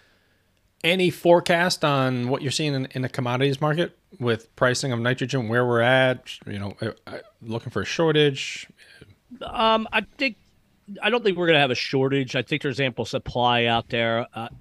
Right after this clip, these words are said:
Speaker 2: what, what's scaring me right now, reading some things, and we did, there was just a s-, uh,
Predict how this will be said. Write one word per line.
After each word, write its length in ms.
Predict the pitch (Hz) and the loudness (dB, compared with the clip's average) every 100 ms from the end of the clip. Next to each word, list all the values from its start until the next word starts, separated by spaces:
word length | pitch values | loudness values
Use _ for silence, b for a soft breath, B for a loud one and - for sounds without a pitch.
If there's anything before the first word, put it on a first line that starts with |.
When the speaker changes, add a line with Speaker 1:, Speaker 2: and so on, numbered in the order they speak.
| 139 | -10
Speaker 2:
what, 240 | 127 139 - | -2 -2 0
what's 200 | 135 123 | -4 -4
scaring 600 | - - 160 190 170 135 | -6 0 2 6 4 4
me 160 | 127 123 | 2 2
right 280 | 120 120 | 2 0
now, 440 | 120 127 127 123 117 - - - - | -2 -2 0 -2 -4 -12 -16 -14 -12
reading 400 | 135 147 147 139 | -4 -4 -2 -6
some 220 | 123 139 | -6 -8
things, 560 | 147 139 139 139 135 113 | -4 -4 -2 -4 -6 -8
and 180 | 120 117 b b _ _ | -10 -10 b b _ _
we 80 | 135 | -8
did, 280 | 123 147 135 | -4 -4 -4
there 120 | 127 | -4
was 300 | 120 139 135 | -2 -2 -2
just 280 | - 139 - | -2 -4 -2
a 20 | |
s-, 300 | 120 - - _ - | -8 -8 -10 _ -10
uh, 140 | 123 | -10